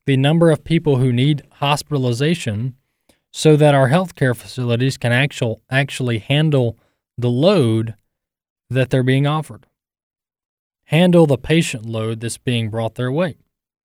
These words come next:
Because if you don't take any precautions, then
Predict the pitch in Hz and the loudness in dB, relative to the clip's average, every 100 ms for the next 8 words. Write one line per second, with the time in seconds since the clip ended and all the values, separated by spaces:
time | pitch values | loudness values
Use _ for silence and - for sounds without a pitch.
0 | _ _ _ _ _ _ _ _ _ - | _ _ _ _ _ _ _ _ _ -4
1 | 127 127 - 120 113 151 233 240 - - | 0 0 0 -4 0 0 4 4 2 -2
2 | 147 139 - - 262 277 - 127 113 104 | -2 -2 -6 0 4 4 2 -2 -4 -6
3 | 101 120 117 - - _ _ _ _ _ | -6 -8 -10 -10 -18 _ _ _ _ _
4 | _ _ _ _ - 135 147 160 151 | _ _ _ _ -8 2 4 4 0